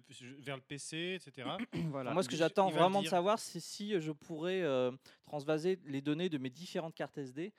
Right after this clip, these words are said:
Speaker 3: parce que je sais pas si vous en avez fait l'expérience, mais quand on a une trois D S et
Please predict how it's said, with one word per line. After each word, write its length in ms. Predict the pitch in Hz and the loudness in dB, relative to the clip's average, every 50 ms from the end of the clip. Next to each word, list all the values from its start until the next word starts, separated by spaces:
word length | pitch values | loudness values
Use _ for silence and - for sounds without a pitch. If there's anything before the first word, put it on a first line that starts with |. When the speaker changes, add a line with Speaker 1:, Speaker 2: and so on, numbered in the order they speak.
| _ _ _ _ _ _ - | _ _ _ _ _ _ -12
Speaker 3:
parce 180 | 131 131 - | -10 -10 -12
que 200 | - - 143 139 | -12 -8 -8 -8
je 80 | 127 - | -8 -8
sais 120 | - - | -12 -8
pas 120 | - 151 160 | -6 -6 -6
si 120 | - - | -6 -8
vous 140 | 143 135 127 | -10 -8 -6
en 80 | 131 | -6
avez 160 | 131 131 131 123 | -4 -6 -6 -6
fait 140 | - 143 | -6 -6
l'expérience, 580 | 127 120 - - - 135 135 151 170 185 - - | -8 -8 -8 -8 -8 -6 -6 -6 -6 -8 -8 -10
mais 120 | - 131 - | -12 -12 -10
quand 240 | - 135 143 - - | -10 -10 -10 -10 -10
on 160 | 131 131 131 | -10 -8 -6
a 180 | 127 120 117 - - | -4 -4 -6 -6 -8
une 220 | 139 160 175 175 | -8 -8 -8 -8
trois 240 | - - - 147 139 | -10 -4 -2 -2 -2
D 100 | 135 143 | 0 0
S 400 | 143 139 143 143 - - - - _ - | 0 0 0 -2 -6 -10 -16 -18 _ -10
et 320 | 131 127 123 120 117 117 | -8 -8 -6 -6 -8 -10